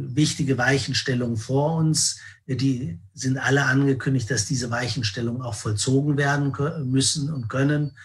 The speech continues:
und die Vorschläge dazu kommen, sodass sich das, das ist meine Hoffnung natürlich auch immer mit, äh, dass sich das insgesamt zum, also Gewinnerprojekt sowohl für die, also Stahlwerke Bremen als auch für den Wirtstand-, Wirtschaftsstandort Bremen oder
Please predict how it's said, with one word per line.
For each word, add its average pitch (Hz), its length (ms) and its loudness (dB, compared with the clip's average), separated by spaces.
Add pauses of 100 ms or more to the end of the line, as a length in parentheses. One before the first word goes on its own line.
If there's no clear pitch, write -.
(260)
und 120 120 -4
die 117 60 0
Vorschläge 131 540 0
dazu 127 340 -2
kommen, 120 340 -6 (300)
sodass 131 320 2
sich - 140 0
das, - 440 0 (420)
das 123 200 0
ist 107 120 0
meine 117 340 0
Hoffnung 151 360 2
natürlich 139 500 0
auch 127 180 -6
immer 127 240 -4
mit, 123 220 -4 (400)
äh, 127 100 -2
dass 117 200 0
sich - 120 -2
das 120 240 0
insgesamt 139 600 2
zum, 127 280 0
also 120 320 -6
Gewinnerprojekt 131 840 2
sowohl 131 380 4
für 165 160 0
die, 135 200 -2
also 120 200 -8
Stahlwerke 123 600 -4
Bremen 131 480 0 (320)
als - 220 2
auch 160 80 2
für 147 120 0
den 127 180 2
Wirtstand-, 139 640 0
Wirtschaftsstandort 120 880 -2
Bremen 127 380 2
oder 117 460 -2